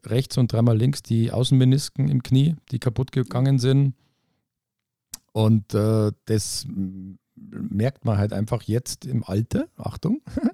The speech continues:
<laughs> dass du, dass du halt einfach, dass das Knie nicht mehr funktioniert und dass es nicht mehr so belastbar ist. Ähm, ich will aber jetzt,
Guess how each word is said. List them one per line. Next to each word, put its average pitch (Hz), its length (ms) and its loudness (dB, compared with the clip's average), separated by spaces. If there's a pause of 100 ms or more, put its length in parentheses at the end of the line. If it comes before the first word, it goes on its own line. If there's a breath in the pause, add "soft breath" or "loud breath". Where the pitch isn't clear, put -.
(160)
<laughs> - 520 -16
dass 117 220 0
du, 127 320 0
dass 123 260 0
du 120 360 0
halt 120 160 0
einfach, 117 220 -2
dass 104 140 -6
das 107 200 -4
Knie 120 120 6
nicht 123 120 6
mehr 113 140 4
funktioniert 104 600 -4
und 107 200 -6
dass 104 140 -4
es 104 100 -2
nicht 113 140 2
mehr 107 220 0
so - 180 -4
belastbar 101 520 -4
ist. 139 260 -4 (800 soft breath)
Ähm, 110 640 6 (480)
ich 110 200 -4
will 127 140 6
aber 127 160 4
jetzt, - 320 -4